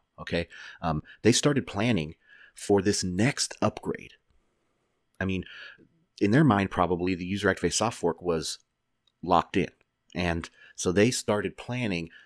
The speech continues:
for the next, the next upgrade, which is gonna be privacy, to Bitcoin months ago. But to get this privacy upgrade, you have to have more decentralized mining.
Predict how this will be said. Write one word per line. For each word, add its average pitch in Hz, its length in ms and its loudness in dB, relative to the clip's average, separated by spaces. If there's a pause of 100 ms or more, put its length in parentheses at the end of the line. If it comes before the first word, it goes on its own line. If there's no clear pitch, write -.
for 101 240 -2
the 101 80 0
next, 110 420 0
the - 80 -6
next 110 300 -2
upgrade, 80 300 -4
which 85 120 -8
is - 80 -10
gonna 104 120 -2
be 113 80 -2
privacy, 76 520 -4 (380)
to - 80 -2
Bitcoin 87 380 -2 (260)
months 120 340 2
ago. - 300 -4 (1400)
But 110 140 -2
to 95 60 -4
get 123 340 2
this 92 180 0
privacy 80 500 0
upgrade, - 360 -12 (420)
you 95 160 -8
have 110 380 -2
to 123 160 -2
have 90 380 0
more 92 280 -2
decentralized 82 640 -6
mining. 69 300 -8